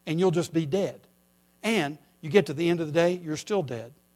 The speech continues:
You have no salvation. The law cannot save sinners. The law can condemn sinners.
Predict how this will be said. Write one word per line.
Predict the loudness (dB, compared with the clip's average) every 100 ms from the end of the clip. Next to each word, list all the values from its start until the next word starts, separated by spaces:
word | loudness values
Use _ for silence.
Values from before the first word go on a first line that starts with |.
| _ _
You | -2
have | -2
no | 2 2
salvation. | 4 2 4 0 -4
The | -10
law | 2 6 6 4 2 -6 _ _
cannot | -10 -4 0 0 -2 -8 _
save | -12 0 2 4 2 0 -4 _
sinners. | -6 2 4 4 2 -4 -20 _ _ _ _ _ _ _ _ _ _
The | 2
law | 10 12 12 12
can | 6 -2 0 0
condemn | 0 0 4 6 6 2
sinners. | 0 -2 -4 -10 -20